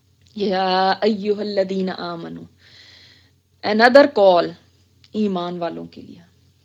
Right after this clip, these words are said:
اے ایمان والو، کتب علیکم، لکھ دیے گئے تم پر، یعنی اب فرض کر دیے گئے تم پر، الصیام، روزے۔ تم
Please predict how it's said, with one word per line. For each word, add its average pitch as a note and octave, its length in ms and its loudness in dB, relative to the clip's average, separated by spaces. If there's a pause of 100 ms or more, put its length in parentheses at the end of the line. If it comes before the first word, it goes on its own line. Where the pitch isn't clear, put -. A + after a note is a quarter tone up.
(800)
اے A#3 320 6
ایمان G3 600 2
والو، E3 300 -6 (1120)
کتب F4+ 460 6
علیکم، G#3 840 6 (240)
لکھ C#4 380 2
دیے G3+ 440 2
گئے F#3 180 4
تم F3 240 -6
پر، E3 200 -16 (120)
یعنی G3 380 -8
اب G#3 160 0
فرض D4 540 2
کر C4 160 4
دیے A3 360 2
گئے F#3 140 2
تم F3 180 -8 (180)
پر، - 80 -20 (460)
الصیام، F3+ 1000 -2
روزے۔ E3 540 -4 (2250)
تم D#4+ 280 2